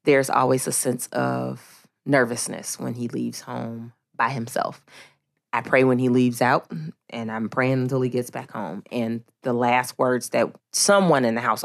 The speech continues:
almost always says to him before he leaves is, "Be careful. You have one job. Get home safe. Whatever that looks like, whatever the situation is, come home safely. Your job is to come back home to me." In the beginning, when I used to say that to him, he didn't understand it.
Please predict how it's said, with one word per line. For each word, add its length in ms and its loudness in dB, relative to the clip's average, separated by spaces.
almost 340 -2
always 300 4
says 220 0
to 100 -8
him 300 -4
before 340 2
he 140 2
leaves 260 2
is, 160 -4
"Be 140 -2
careful. 400 -10
You 160 0
have 180 4
one 160 0
job. 380 0
Get 120 2
home 220 0
safe. 400 -4
Whatever 320 6
that 140 4
looks 260 2
like, 340 0
whatever 280 2
the 100 0
situation 520 -2
is, 220 -6
come 200 2
home 220 2
safely. 420 0
Your 260 4
job 280 2
is 80 -2
to 120 -6
come 360 -8
back 200 2
home 280 -4
to 140 -10
me." 260 -8
In 80 6
the 60 8
beginning, 300 6
when 120 2
I 40 2
used 160 -2
to 80 -4
say 160 -2
that 200 0
to 100 -4
him, 140 -2
he 120 -4
didn't 220 2
understand 600 -4
it. 180 -10